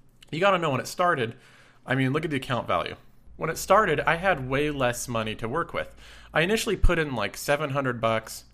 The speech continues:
then I put in a couple thousand here, and I took some money off to pay off a car, like I said. But then I was sitting here at, like, four thousand dollars for quite a while. Uh, I, I, I worked really hard to contribute money, but during this time, even with, like, four thousand dollars,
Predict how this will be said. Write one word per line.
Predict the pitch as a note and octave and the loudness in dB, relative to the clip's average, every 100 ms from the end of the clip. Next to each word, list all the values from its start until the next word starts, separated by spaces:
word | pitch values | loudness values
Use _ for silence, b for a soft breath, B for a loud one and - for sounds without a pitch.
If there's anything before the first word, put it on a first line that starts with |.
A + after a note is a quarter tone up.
| - - | -10 0
then | C3+ | 2
I | |
put | C#3 D#3 | 2 0
in | C3 | -2
a | A#2 | -4
couple | - C3+ A2+ | -2 -2 -2
thousand | - A2+ B2 C3+ | 2 2 2 -4
here, | D3 D#3 D3+ | -6 -6 -6
and | A2+ | -6
I | |
took | A2 C3+ | -4 -6
some | - B2+ | -6 -4
money | A#2+ A#2+ | -2 -2
off | A#2 A2+ | -2 -2
to | - | -2
pay | - | -2
off | A2 G#2+ | 0 -2
a | |
car, | - A2 | -2 -2
like | G#2 G#2 | -2 -6
I | |
said. | G#2 - G#2 A2 B B B B | -6 -2 -2 -4 B B B B
But | - | -2
then | B3+ | 2
I | B3+ | 2
was | - | 0
sitting | F#3+ F#3+ C3+ | -2 -2 0
here | C3 | 2
at, | B2 | 2
like, | G#2+ | 0
four | - D3 D#3+ | -2 -2 0
thousand | D#3+ D3+ C3 | 2 2 2
dollars | B2 D3 B2+ A2+ | 0 2 2 -2
for | C3 | -10
quite | - - B3 A#3+ | -4 0 0 0
a | |
while. | A2 A#2 F#2 - - - - - | 0 2 0 -4 -12 -20 -20 0
Uh, | B2 A#2 A2+ B B - | 4 6 4 B B 2
I, | C#3+ D3+ - - | 2 2 -2 2
I, | D3+ - - | 2 0 0
I | C#3 | 0
worked | C3+ F#3 - | 4 2 0
really | E3+ E3 | -4 -4
hard | C#3 D#3+ D#3+ | 0 2 2
to | C#3+ | -2
contribute | A2+ A2 D3 C3 B2+ | -6 -6 -6 -4 -2
money, | C#3 C#3+ C#3+ C#3 B B B | -4 -4 -8 -14 B B B
but | C#3 D#3 D#3+ C3+ | 4 4 4 -2
during | G3 C4+ A3 | 0 0 -2
this | F#3 - | -4 -4
time, | - C3 F#2 F2+ | 0 0 0 -4
even | F3+ C4+ | -4 0
with, | A#3+ - | 0 0
like, | C#3 | 0
four | - D3+ C#3+ | 0 -2 0
thousand | C3+ A#2+ A#2 A2+ | 2 2 2 0
dollars, | A#2+ C#3+ G2+ E2+ | 0 2 0 -4